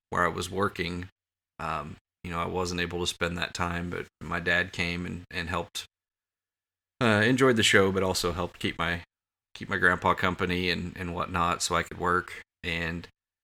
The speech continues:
but I came back to the show, um, and they all went to bed, but I came back to the show that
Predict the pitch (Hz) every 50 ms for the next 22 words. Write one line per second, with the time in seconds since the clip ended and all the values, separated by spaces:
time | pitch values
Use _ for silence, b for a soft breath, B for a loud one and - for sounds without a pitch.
0 | _ _ _ _ _ _ _ _ _ _ - 95 87 87 82 - - 92 - -
1 | 123 113 104 92 92 92 98 101 - - 98 90 87 - - - 92 92 92 90
2 | 87 87 87 - - - - - - - - 82 82 - 95 95 92 - _ _
3 | _ _ - - 90 87 87 90 92 90 92 90 87 87 - - _ _ _ -
4 | 110 107 - - 90 82 90 87 87 85 78 82 87 87 - - 85 82 85 85
5 | 85 - - 87 80 - - 90 85 85 85 - - -